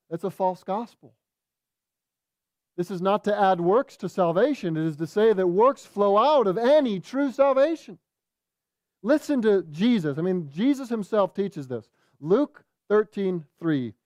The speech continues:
he says this, "No, I tell you, but unless you repent, you will all likewise perish."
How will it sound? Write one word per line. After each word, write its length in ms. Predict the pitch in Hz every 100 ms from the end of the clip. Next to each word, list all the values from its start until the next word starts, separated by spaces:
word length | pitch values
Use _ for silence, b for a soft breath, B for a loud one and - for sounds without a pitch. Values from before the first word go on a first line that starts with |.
| _
he 120 | - 220
says 300 | 226 202 151
this, 360 | 151 123 - _ _
"No, 300 | 151 214 220
I 180 | 208 202
tell 320 | - 202 190
you, 400 | 175 160 131 113 _ _
but 160 | 151 156
unless 720 | 147 156 190 214 220 - - _ _
you 440 | 147 202 214 208 190 _
repent, 720 | 165 185 - 202 196 180 - _ _
you 160 | - 180
will 140 | 170
all 520 | 185 190 202 202 202 _ _
likewise 640 | 156 170 170 160 160 156
perish." 720 | _ 220 240 233 156 - -